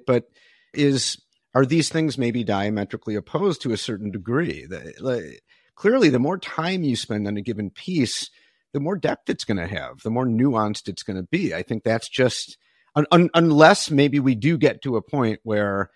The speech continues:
we look back on the generative A I of today and it just seems laughable how primitive it is and it's advanced so much.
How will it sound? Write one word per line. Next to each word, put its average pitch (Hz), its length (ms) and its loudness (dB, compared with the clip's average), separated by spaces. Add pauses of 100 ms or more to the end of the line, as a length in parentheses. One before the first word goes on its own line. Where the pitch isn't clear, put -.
(280)
we 120 120 2
look 117 240 2
back 107 280 4
on 104 220 -4
the 104 80 -2
generative 98 500 -4
A 90 160 -4
I 87 140 -2
of 87 80 -8
today 98 320 -4
and 95 80 -4
it 92 80 -8
just - 180 -10
seems 92 240 -8
laughable 92 540 -4
how 90 160 -6
primitive 92 480 -4
it 80 80 -8
is 80 260 -10
and 98 120 -8
it's 87 100 -10
advanced 95 460 -8
so 123 200 -2
much. 98 540 -6